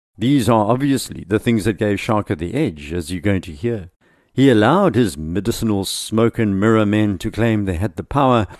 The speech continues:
but it was the unique Zulu commander who really gave them the edge. He could see the future, and it was his.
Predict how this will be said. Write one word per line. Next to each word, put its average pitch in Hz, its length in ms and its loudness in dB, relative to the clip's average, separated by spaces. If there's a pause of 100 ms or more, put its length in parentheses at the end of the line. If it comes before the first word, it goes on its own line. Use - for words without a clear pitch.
(240)
but 110 120 0
it 95 120 0
was 110 300 0
the 117 120 0
unique 107 580 -2
Zulu 104 320 -2
commander 104 580 -4 (360)
who 76 100 -12
really 90 460 -2
gave 82 320 -4
them 76 200 -8
the - 160 -20
edge. 78 420 -14 (420)
He 107 100 -8
could 104 160 -4
see 120 180 -2
the 98 120 0
future, - 520 -8 (560)
and 90 160 -4
it 78 100 -16
was 80 240 -14
his. - 380 -10